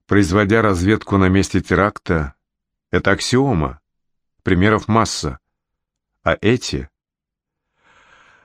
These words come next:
Они вели себя как идиоты, но ни одного не удалось не то чтобы отследить, но даже и опознать. Словно с луны свалились. Словно кто-то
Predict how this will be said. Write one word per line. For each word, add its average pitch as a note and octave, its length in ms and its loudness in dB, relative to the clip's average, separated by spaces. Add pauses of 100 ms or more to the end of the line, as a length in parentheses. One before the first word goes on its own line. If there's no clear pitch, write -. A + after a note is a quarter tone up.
(680)
Они A2+ 320 2
вели C3 280 2
себя F#2+ 340 0
как G2 220 0
идиоты, F2+ 840 -2 (640)
но G#2 180 2
ни C3 220 2
одного A#2 640 0
не F2 80 0
удалось F#2 500 0
не G2+ 140 2
то D#3 160 -2
чтобы F#2+ 440 0
отследить, E2+ 640 -2
но E2 140 0
даже F#2+ 360 0
и F#2+ 120 -4
опознать. F2+ 760 -2 (960)
Словно B2+ 340 0
с - 100 -6
луны C3 220 0
свалились. D2 640 -4 (1040)
Словно B2+ 380 2
кто-то A#2 420 0